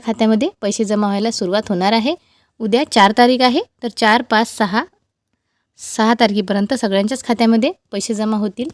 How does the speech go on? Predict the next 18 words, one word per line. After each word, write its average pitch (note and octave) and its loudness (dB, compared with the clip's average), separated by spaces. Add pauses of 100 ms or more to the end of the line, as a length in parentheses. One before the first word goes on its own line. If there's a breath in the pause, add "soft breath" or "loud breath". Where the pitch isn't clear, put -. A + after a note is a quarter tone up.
(440 soft breath)
अतिशय A#3 0
आनंदाची A3+ 4
बातमी A3+ 2
आहे. A#3 2
ऑक्टोबर A3 -2
महिन्याचा G3 0
हप्ता G3 -4
उद्यापासून G3+ -2 (680)
सगळ्याच G#3+ 0
महिलांच्या C4+ 4
खात्यात C4+ 0
जमा A3 4
होणार G3 2
आहे. G#3 0 (800)
कोणाच्या A3+ 2
खात्यात B3 0
उद्या A3+ 6
होईल, A3 4